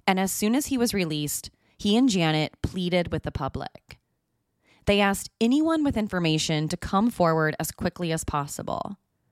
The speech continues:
so that if someone had kidnapped her,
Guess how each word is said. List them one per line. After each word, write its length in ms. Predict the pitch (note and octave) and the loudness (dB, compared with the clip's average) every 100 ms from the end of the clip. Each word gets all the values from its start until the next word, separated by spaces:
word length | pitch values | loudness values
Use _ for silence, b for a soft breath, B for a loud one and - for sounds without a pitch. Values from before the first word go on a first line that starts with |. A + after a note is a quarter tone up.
| b b b b | b b b b
so 160 | - | 0
that 240 | F#3 E3+ - | 4 4 2
if 80 | F3 | -6
someone 460 | - F3+ E3 D#3+ | -4 -2 -2 -4
had 520 | D#3+ - G#3+ C4 C4 | -6 0 2 4 0
kidnapped 560 | - D#3+ D#3 D3+ C#3+ - | -4 -6 -2 -4 -4 -2
her, 360 | D#3+ C3+ C#3+ | 0 2 0